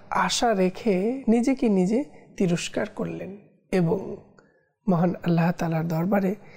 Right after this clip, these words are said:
এমনই ছিল তাদের ইবাদত, বন্দেগী, রিয়াজত, ভরসা। আল্লাহ, আল্লাহ, আল্লাহ, আল্লাহ তাআলা তাদের উপর রহমত বর্ষণ করুন, তাদের সদকায় আমাদের ক্ষমা করুন। নামাজ, আল্লাহু আকবার, মুমিনদের মেরাজ।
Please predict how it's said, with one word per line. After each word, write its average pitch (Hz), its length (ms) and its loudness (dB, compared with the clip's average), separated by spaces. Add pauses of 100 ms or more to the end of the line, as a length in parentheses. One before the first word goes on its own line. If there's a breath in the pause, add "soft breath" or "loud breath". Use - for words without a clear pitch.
(200 loud breath)
এমনই 294 360 4
ছিল 233 260 2
তাদের 208 400 0
ইবাদত, 175 460 2
বন্দেগী, 175 540 2
রিয়াজত, 165 520 0
ভরসা। 175 520 -4 (360)
আল্লাহ, 160 300 0
আল্লাহ, 185 220 -6
আল্লাহ, - 240 -18 (840 soft breath)
আল্লাহ 202 240 4
তাআলা 185 300 2
তাদের 180 340 2
উপর 175 240 0
রহমত 220 440 0
বর্ষণ 226 320 -2
করুন, 233 420 0
তাদের 170 240 0
সদকায় 170 560 -4 (120)
আমাদের 165 380 -2
ক্ষমা 165 300 -8
করুন। - 480 -4
নামাজ, 202 800 0 (200)
আল্লাহু 175 420 2
আকবার, 180 360 -8 (200)
মুমিনদের 202 540 2
মেরাজ। 156 680 -4